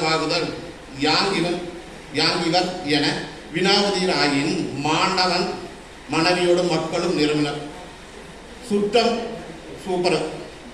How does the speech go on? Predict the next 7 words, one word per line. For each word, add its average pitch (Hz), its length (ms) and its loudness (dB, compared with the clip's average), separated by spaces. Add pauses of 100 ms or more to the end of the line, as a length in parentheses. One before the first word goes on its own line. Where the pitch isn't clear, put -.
(680)
வேலை 226 260 8
செய்யற 220 260 8 (140)
இடம் 208 320 6 (340)
நல்ல 170 220 4
இடம், 147 280 2 (720)
எனக்கு 226 280 6
கிடைச்ச 214 300 4